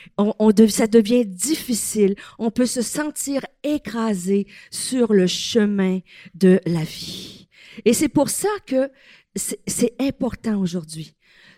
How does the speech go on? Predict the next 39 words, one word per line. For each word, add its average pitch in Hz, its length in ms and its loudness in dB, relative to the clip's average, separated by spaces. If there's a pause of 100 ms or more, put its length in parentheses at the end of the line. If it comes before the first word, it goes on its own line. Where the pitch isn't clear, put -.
(100)
Tu - 140 -6
peux 339 380 -2 (200)
marcher 233 680 -4
et 196 120 0
regarder 233 500 -4
juste 285 500 -8 (400)
à 208 100 -2
tes 226 220 -6
défis. 202 520 -6 (300)
Et 226 260 4
vous 196 120 -2
savez, 262 520 -4
moi, 240 180 -6
je 247 60 -8
suis 226 160 -8
quelqu'un 220 400 -4
qui, 214 220 -8 (260)
je - 60 -14
suis, 226 320 -4
je - 40 -4
suis 220 280 -4
pas 302 200 -4
dans 233 140 -2
le 196 140 4
déni, 196 340 -2
hein. 190 60 -4
Moi, 240 100 -4
je - 60 -8
suis 226 100 -6
une 202 80 -4
cartésienne, 233 640 -4
je - 60 -12
suis 220 80 -4
une 196 60 -4
scientifique 220 640 -8
de 180 80 -6
formation. 160 640 -8 (400)
Donc, 202 320 -4
tu - 80 -20